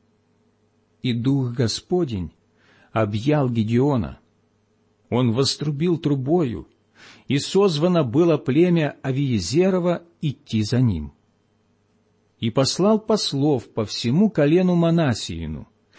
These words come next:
и оно вызвалось идти за ним.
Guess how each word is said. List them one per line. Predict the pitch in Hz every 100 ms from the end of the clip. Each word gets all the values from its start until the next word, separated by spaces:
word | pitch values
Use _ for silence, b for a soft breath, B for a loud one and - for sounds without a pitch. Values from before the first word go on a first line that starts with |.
| B B B
и | 135
оно | 156 170 214 208
вызвалось | 113 165 165 139 147 127 - - -
идти | 135 127 - 110
за | 110 143
ним. | 120 85 80